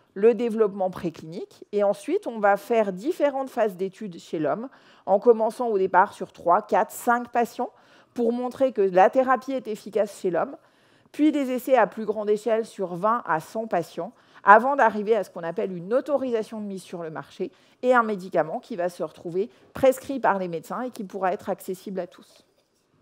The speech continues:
Et donc voilà ce que je voulais, on est pile dans les quarante-cinq minutes,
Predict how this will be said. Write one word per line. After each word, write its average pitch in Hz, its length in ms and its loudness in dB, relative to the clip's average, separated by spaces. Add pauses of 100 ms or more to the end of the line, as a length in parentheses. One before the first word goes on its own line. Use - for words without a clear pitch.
(1900)
Et 202 100 -4
donc 220 160 -4
voilà 262 300 4
ce 233 340 -6
que 220 180 -2
je 185 80 -6
voulais, 226 460 4
on 185 140 -12
est 175 100 -8
pile 277 220 -4
dans 247 80 -4
les 220 100 -4
quarante-cinq 185 460 -6
minutes, 165 360 -12